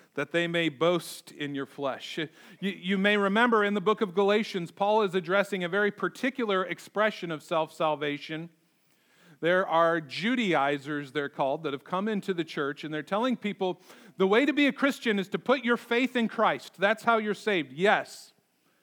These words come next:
But the only way to do that is to come through the door of Judaism. And so you need to be circumcised. You need to eat a certain way. You need to recon-,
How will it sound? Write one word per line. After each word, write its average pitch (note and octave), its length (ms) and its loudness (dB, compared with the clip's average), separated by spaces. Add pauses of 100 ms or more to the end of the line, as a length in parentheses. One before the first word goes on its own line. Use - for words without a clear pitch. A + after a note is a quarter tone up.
(420)
But D#3 140 -6
the F3 100 -2
only C4 220 4
way B3 100 6
to A3+ 100 2
do G3+ 220 0
that G3+ 220 4
is - 60 -20
to E3+ 100 -8
come G#3 340 0
through G#3+ 220 -4
the F#3 120 -2
door F3+ 300 0
of E3 140 -4
Judaism. C3+ 680 -6
And B2+ 120 -8
so D3 160 -6
you C#3 220 -6
need D#3+ 160 -6
to D#3+ 60 -6
be E3+ 120 -8
circumcised. D#3+ 920 -4
You D3 100 -8
need D#3 220 -8
to D#3+ 160 -4 (340)
eat A#3 260 0
a A#3 60 0
certain G#3 400 -2
way. D#3+ 180 2
You C3+ 160 -4
need G3 180 -4
to G3+ 100 -4
recon-, G#3 560 -2